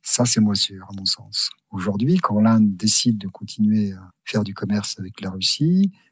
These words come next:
quand l'Arabie saoudite s'entend avec la Russie sur le prix du pétrole, quand la Turquie, euh, joue aussi un rôle, euh, d'intermédiaire entre, euh, l'otan et la Russie, ça modifie le panorama.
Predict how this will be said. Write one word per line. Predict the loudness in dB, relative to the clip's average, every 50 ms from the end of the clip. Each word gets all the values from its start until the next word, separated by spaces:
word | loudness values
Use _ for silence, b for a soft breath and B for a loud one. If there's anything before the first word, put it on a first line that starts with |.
| b b -8
quand | -6 -4
l'Arabie | -4 -2 0 2 2 2 4 2
saoudite | 2 2 2 2 2 2 2 0 0 0
s'entend | -2 -2 -2 -2 0 0 0 0
avec | 0 -2 -6 -10
la | -10 -10
Russie | -8 -6 -6 -6 -4 -2 -2 -2 -2
sur | -4 -6 -8 -10
le | -14 -16 -14
prix | -12 -8 -4 -4
du | -4 -4 -8
pétrole, | -14 -18 -18 -16 -8 -2 0 2 4 4 4 2 0 -2 b b b b b b b b b b _ -20 -20 -12
quand | -6 -4 -2
la | -2 -2 -4 -6 -8
Turquie, | -6 -2 0 0 0 _ -4 0 2 2 4 4 4 4
euh, | 4 4 2 0 -2 -2 -4
joue | -4 -4 -2 0 0
aussi | 0 0 0 0 2 2
un | 2 0 -2
rôle, | -2 0 2 4 4 6 6 4 4 2
euh, | 0 -4 -8 -12 -14 _ _ _ _ -8
d'intermédiaire | -4 -4 -4 -2 -2 0 2 2 2 4 2 2 2 0 0 -2
entre, | -4 -6 -6 -6 -4 -2
euh, | -2 0 -2 -2 -4 -4 -4 -6 -6 -8 -8 -8 -6
l'otan | -6 -6 -6 -6 -2 0 0 2 2 2 0
et | -2 -4 -8 -12 -10 -6
la | -6 -4
Russie, | -4 -4 -2 -2 -2 0 0 2 4 4 4 4 4 2 -2 _ _ _ -10
ça | -6 -4 -2 0 2
modifie | 2 2 2 0 -2 -2 0 0
le | 0 0
panorama. | 2 2 2 2 4 2 2 2 4 2 2